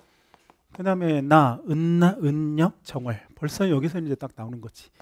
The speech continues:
부여, 영고. 부여가 되겠어요.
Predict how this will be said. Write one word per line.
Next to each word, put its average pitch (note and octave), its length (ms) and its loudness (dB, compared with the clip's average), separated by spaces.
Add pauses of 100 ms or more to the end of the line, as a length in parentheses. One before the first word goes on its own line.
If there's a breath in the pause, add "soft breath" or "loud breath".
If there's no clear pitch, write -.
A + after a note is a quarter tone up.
(340 soft breath)
부여, B2 380 -8 (360)
영고. C#3 680 2 (1120)
부여가 C#3 340 2
되겠어요. B2 680 -6